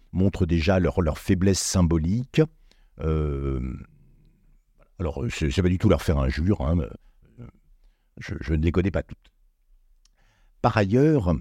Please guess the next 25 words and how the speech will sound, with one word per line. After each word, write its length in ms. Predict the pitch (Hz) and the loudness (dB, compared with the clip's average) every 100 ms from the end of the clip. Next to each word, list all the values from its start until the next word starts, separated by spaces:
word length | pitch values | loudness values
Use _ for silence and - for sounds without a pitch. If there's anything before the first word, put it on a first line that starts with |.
| - | -4
un 220 | 87 92 | 0 4
autre, 340 | 127 - - | 4 2 0
euh, 460 | 80 78 73 69 69 | 0 2 0 -2 -4
défaut, 580 | 71 90 - 107 92 73 | -2 -2 -2 0 2 0
euh, 200 | 57 64 | -4 -6
congénital, 680 | 92 80 73 69 107 113 110 | -4 -2 -2 -2 0 0 0
c'est 180 | - 78 | -2 -4
que 100 | 85 | 0
l'oada 380 | 95 85 90 | 2 2 2
a 60 | 101 | 2
été 200 | 78 - | 2 0
voulu 260 | 73 98 98 | 0 2 2
et 60 | |
pensé 320 | 76 73 - | 0 -2 -2
par 100 | - | -4
les 80 | - | -4
grands 240 | 76 110 98 | 0 2 2
opérateurs 460 | 80 78 - 82 | 2 0 0 -2
économiques 400 | 73 78 73 87 | 0 0 0 0
internationaux 580 | 73 69 64 - 76 104 | -2 -4 -6 -4 0 0
qui 180 | - 80 | -2 -6
y 40 | |
trouvent 240 | 87 135 98 | -2 0 0
leur 160 | - | 0
compte, 260 | - 69 | -4 -6